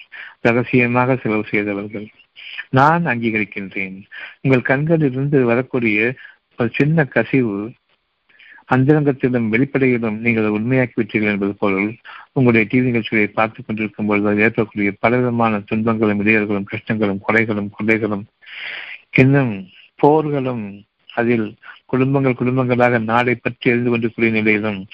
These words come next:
எத்தனை குழந்தைகள் அதில் மனிதர்கள் இருக்கின்றன என்பதை கவனியுங்கள். உங்களுடைய உள்ளம் இறங்குகின்றதா என்பதை இறைவன் கவனிக்கின்றான். நெஞ்சங்கள் உங்களுக்கு பதைக்கின்றனவா?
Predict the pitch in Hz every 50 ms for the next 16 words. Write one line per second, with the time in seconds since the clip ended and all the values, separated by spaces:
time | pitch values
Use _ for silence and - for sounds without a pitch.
0 | - - - _ _ - 117 - - 139 135 131 127 - 123 117 117 117 113 113
1 | 113 107 104 107 107 107 104 107 107 104 104 101 - 107 104 113 104 107 104 104
2 | 101 101 101 101 98 107 107 107 107 104 101 101 107 101 98 - _ _ _ _
3 | _ _ _ _ _ _ _ - - - - - - - - - - - _ -
4 | 160 127 120 120 107 110 110 107 107 104 104 107 - - 127 123 120 120 120 123
5 | 123 123 123 123 - - 117 107 107 110 110 110 107 113 104 101 101 101 101 101
6 | 98 98 101 - _ _ _ _ _ _ _ _ _ _ _ _ _ _ _ -
7 | - 131 120 110 107 107 101 104 101 101 107 113 110 101 101 101 95 107 98 101
8 | 92 - - 101 98 95 98 98 95 98 98 - - - - - - - - -
9 | _ - 123 117 117 117 131 127 127 120 117 117 107 104 101 95 - _ _ _
10 | _ _ - 120 113 110 110 101 - - 104 - - 107 110 117 110 - 117 110
11 | 113 107 107 104 104 101 101 104